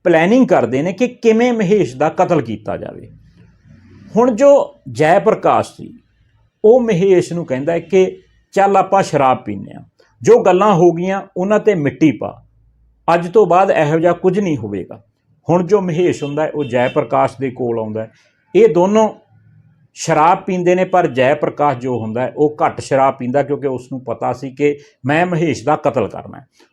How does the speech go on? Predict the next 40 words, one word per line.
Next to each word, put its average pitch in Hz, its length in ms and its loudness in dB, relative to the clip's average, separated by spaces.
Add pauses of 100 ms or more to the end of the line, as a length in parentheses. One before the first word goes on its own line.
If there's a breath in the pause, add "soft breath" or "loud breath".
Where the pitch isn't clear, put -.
(140)
ਹੁਣ 220 140 2
ਮਹੇਸ਼ 208 540 4
ਸ਼ਰਾਬ 160 640 2
ਦੇ 170 160 0
ਨਾਲ 139 240 0
ਟੁੰਨ 190 340 -2
ਹੋ 127 200 -4
ਜਾਂਦਾ 110 260 -6
ਹੈ, 131 60 -4
ਨਸ਼ੇ 123 300 -4
ਦੇ 131 140 -6
ਵਿੱਚ 123 240 -10 (320 soft breath)
ਲਗਭਗ 143 440 -2
ਬੇਸੁੱਧ 170 500 2
ਹੋ 98 200 -6
ਜਾਂਦਾ - 320 -12
ਹੈ। - 60 -20 (460)
ਤਾਂ 165 100 0
ਹੁਣ 165 300 -4
ਇਸ 147 240 -2
ਕੋਲ 147 280 -4
ਮੌਕਾ 113 340 -4 (120)
ਹੁੰਦਾ - 200 -20
ਹੈ, - 60 -20 (400)
ਇਹ 220 280 6 (360)
ਪੂਜਾ 214 360 2
ਨੂੰ 226 140 2
ਬੁਲਾਉਂਦਾ 107 360 0
ਹੈ - 160 -18 (300)
ਤੇ 151 100 -2
ਕਹਿੰਦਾ 156 360 0
ਕਿ 180 200 -2
ਹੁਣ 135 280 -4
ਇਹ 170 80 0
ਬਿਲਕੁਲ 156 540 -6 (420 soft breath)
ਬੇਹੋਸ਼ 175 640 4
ਹੈ, 143 240 0 (220)
ਜਾਣੀ 175 480 0 (400)
ਬੇਸੁੱਧ 175 500 4
ਹੈ, - 160 -2